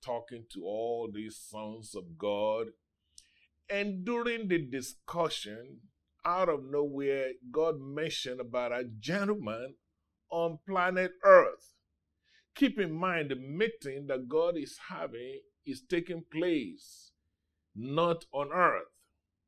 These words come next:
And then he made reference to a gentleman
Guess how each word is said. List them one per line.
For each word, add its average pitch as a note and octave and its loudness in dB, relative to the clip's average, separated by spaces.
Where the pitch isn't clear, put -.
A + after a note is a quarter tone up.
And D#3 0
then F#3+ -2
he A#3 -6
made F3 2
reference D#3+ -2
to D#3 0
a D3 4
gentleman C#3+ -4